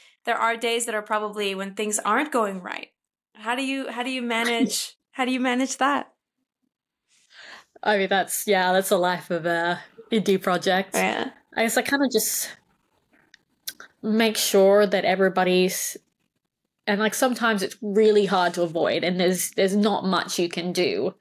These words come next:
Speaker 2: to kind of get everybody to be cheerful on a day where, you know, things are going wrong
Speaker 1: Mm.
Speaker 2: and it's very stressful. But you can kind of just try and keep it with the crew.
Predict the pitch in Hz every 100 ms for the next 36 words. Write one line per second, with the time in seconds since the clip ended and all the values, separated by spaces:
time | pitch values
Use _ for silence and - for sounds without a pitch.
0 | _ _ _ - 208 190 180 196 - 180
1 | 185 175 180 175 175 170 - _ _ -
2 | 185 170 - 170 165 - 147 175 180 _
3 | _ _ _ 196 190 185 175 170 170 165
4 | 165 170 170 165 180 185 190 185 175 180
5 | 175 170 170 165 165 160 - - 185 175
6 | 170 _ - 190 - 175 175 - 196 185
7 | - - 170 - _ _ _ _ _ _
8 | _ _ - 185 180 165 - 180 175 175
9 | 165 170 165 165 160 - _ _ _ _
10 | _ _ - 202 - 202 185 220 196 180
11 | 175 - _ _ _ - 190 190 - 175
12 | 196 226